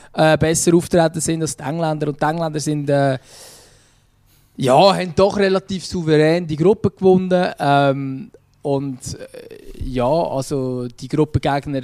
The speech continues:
haben, muss man jetzt auch sehen, die haben es nicht so schlecht gespielt in den Achtelfinals. Die Tschechen haben die Holländer rausgerührt und die Kroaten haben Spanier sehr gut Paroli geboten.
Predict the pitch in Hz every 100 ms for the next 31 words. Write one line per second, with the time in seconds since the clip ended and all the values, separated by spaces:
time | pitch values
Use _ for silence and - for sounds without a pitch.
0 | 127 131 135 - 127 - 156 175 - 202
1 | 156 143 135 139 - - - 131 135 -
2 | 175 190 185 - 190 180 170 170 165 -
3 | 165 160 165 170 - _ _ _ - 147
4 | - 139 131 151 180 180 170 170 - 170
5 | 165 143 - 143 147 - 139 131 - 139
6 | 139 135 123 135 147 170 160 165 160 160
7 | 156 156 151 -